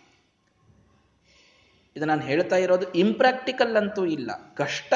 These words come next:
ಅಂತ ಅನ್ನೋದನ್ನ ನಾನು ಒಪ್ಕೊಳ್ತೇನೆ ಅಷ್ಟೇ. ಕಷ್ಟ ಹಾಗೆ,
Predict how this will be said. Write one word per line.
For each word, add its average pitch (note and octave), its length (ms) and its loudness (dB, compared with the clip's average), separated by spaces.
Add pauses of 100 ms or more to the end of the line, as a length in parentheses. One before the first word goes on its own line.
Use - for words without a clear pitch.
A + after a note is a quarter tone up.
ಅಂತ B3+ 200 0
ಅನ್ನೋದನ್ನ G#3+ 320 -2
ನಾನು A3 160 0
ಒಪ್ಕೊಳ್ತೇನೆ A#2+ 540 -6
ಅಷ್ಟೇ. - 260 -18 (800)
ಕಷ್ಟ D3+ 260 -2
ಹಾಗೆ, A#2+ 400 0